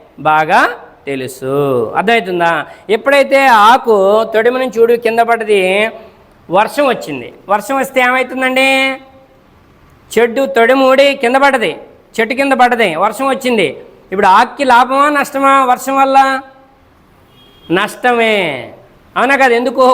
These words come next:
కుళ్ళిపోద్ది, తడి తగిలితే చెట్టు నుంచి ఇందాకైతే ఆహారం తయారైంది కానీ, ఆ, నీరు అందించింది కానీ, ఇప్పుడు ఏరు నుంచి వచ్చేది, ఆ, లాభం అయింది కానీ, ఇప్పుడు చెట్టు నుంచి తొడిమ ఎప్పుడైతే కింద పడిందో, అదే వర్షం దానికి నష్టాన్ని కలగజేస్తుంది.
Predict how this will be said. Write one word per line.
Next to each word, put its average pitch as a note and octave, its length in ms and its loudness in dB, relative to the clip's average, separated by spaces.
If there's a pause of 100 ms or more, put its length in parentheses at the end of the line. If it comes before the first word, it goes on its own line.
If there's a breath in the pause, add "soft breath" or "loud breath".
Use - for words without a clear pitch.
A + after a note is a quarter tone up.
కుళ్ళిపోద్ది, A#3 680 -2 (140)
తడి G#3 200 -2
తగిలితే A3 440 -2
చెట్టు G#3 260 -8
నుంచి G#3+ 180 -4 (140)
ఇందాకైతే G#3+ 480 -2 (100)
ఆహారం G#3 300 -2 (100)
తయారైంది G3 500 0
కానీ, F3 220 -8 (680 loud breath)
ఆ, F3 40 4 (240)
నీరు A#3+ 240 2
అందించింది A3 460 -2
కానీ, F#3 200 -2
ఇప్పుడు F#3 200 0 (200)
ఏరు G3+ 160 0
నుంచి G#3+ 200 -2
వచ్చేది, F#3 380 -4 (440 loud breath)
ఆ, - 40 -2 (100)
లాభం G#3 300 2
అయింది G#3 200 -2
కానీ, F#3+ 180 -2
ఇప్పుడు F3+ 220 -2 (540 loud breath)
చెట్టు F3+ 300 -6
నుంచి G#3 200 -2 (100)
తొడిమ F#3 280 2
ఎప్పుడైతే F#3 480 -2 (440)
కింద F3+ 260 -2
పడిందో, F#3 420 -2 (640 loud breath)
అదే F3 340 -2 (320)
వర్షం E3+ 380 -4 (640)
దానికి E3 320 -4 (120)
నష్టాన్ని A3 560 -4
కలగజేస్తుంది. C3+ 840 -8